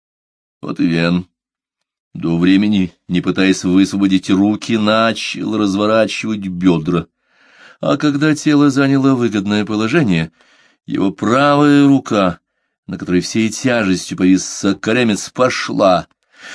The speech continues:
именно туда, куда Сурмал изо всех сил увлекал её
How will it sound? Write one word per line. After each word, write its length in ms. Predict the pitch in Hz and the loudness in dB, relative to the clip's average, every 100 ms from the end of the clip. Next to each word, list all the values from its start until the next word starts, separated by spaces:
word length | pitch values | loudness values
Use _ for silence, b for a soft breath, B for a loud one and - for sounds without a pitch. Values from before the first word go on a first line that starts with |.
| B - | B -8
именно 920 | - 156 151 156 151 151 147 147 139 | -2 0 2 2 2 2 2 2 0
туда, 580 | 143 135 120 104 78 - _ _ _ _ | 0 0 2 2 0 -6 _ _ _ _
куда 460 | - 92 104 117 117 | -8 -2 2 2 2
Сурмал 560 | 113 131 127 123 120 110 | 0 -2 0 2 2 4
изо 140 | 101 | 2
всех 200 | 101 107 | 0 -2
сил 360 | - - 113 113 | -4 -2 0 2
увлекал 540 | 110 110 113 101 90 87 | 2 0 0 2 2 2
её 160 | 82 | -2